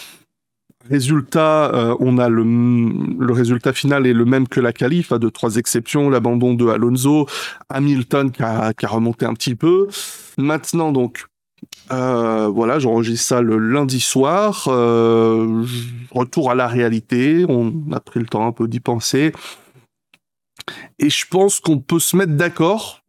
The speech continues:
euh, pour dire que ça a servi à rien. Enfin, voilà.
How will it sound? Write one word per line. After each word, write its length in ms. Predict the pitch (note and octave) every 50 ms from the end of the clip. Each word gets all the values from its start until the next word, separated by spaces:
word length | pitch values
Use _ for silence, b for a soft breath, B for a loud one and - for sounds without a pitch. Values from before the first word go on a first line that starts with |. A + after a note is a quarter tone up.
| - - -
euh, 180 | B2+ B2+ B2 B2
pour 300 | A#2+ - - - A#2+ G#2+
dire 340 | A#2+ A#2+ B2 D3 F3 E3+ F3 -
que 160 | - - C#3 B2+
ça 320 | - - - B2 A2 A2
a 60 | A2+
servi 360 | - - - A#2+ - - C3
à 60 | B2 A#2+
rien. 300 | B2+ D3+ D#3+ E3 G#3 G#3 - _ _ _ _ _ _ _ _ -
Enfin, 140 | C3+ A2+ - _ _ _ _ _ _ _ _ _ _ _ _ _ _ _ _ -
voilà. 220 | - G#2+ A#2+ -